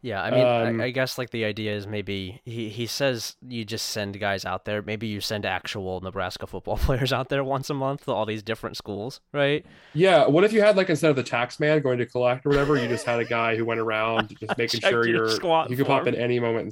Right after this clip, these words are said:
Speaker 2: time.
Speaker 1: <laughs> Yeah.
Speaker 2: Like, the, it's like the state weightlifting auditor, uh,
Speaker 1: Yeah,
Speaker 2: is
Speaker 1: yeah,
Speaker 2: popping
Speaker 1: they,
Speaker 2: in,
Speaker 1: yeah, they have
Speaker 2: uh, at any given
Speaker 1: standardized
Speaker 2: moment
Speaker 1: testing.
Speaker 2: to
Speaker 1: They
Speaker 2: your,
Speaker 1: ha-,
Speaker 2: to your
Speaker 1: they
Speaker 2: high school. That would be cool.
Speaker 1: <laughs> They have standardized lifting.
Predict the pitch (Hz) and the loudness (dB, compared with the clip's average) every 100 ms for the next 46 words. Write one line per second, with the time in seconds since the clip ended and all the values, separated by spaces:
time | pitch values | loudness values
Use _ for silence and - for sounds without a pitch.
0 | 113 113 117 302 - 220 - - - - | -2 -2 0 -2 2 2 4 2 2 0
1 | 220 - - - - - - - - - | -2 -4 -8 -6 -6 -8 -10 -10 -10 -14
2 | - 151 156 165 143 147 156 185 170 165 | 0 2 4 6 4 4 4 4 2 4
3 | 147 - 151 160 151 123 131 135 127 123 | 2 4 4 4 4 0 2 0 0 0
4 | 113 117 123 135 147 - 208 190 139 117 | 0 0 0 0 -2 -2 4 6 6 4
5 | 120 135 127 147 120 120 123 147 143 160 | 0 4 4 6 4 2 2 2 2 2
6 | - - 151 147 151 139 120 113 131 - | 2 4 4 4 4 4 2 2 2 0
7 | 101 123 120 117 156 123 165 117 - 135 | -4 -2 0 2 2 4 2 2 -2 -2
8 | 127 131 170 127 113 113 117 151 170 190 | 0 0 2 0 0 0 2 2 4 2
9 | - - 156 156 147 147 139 143 127 - | 2 2 2 2 2 2 0 -4 -8 -6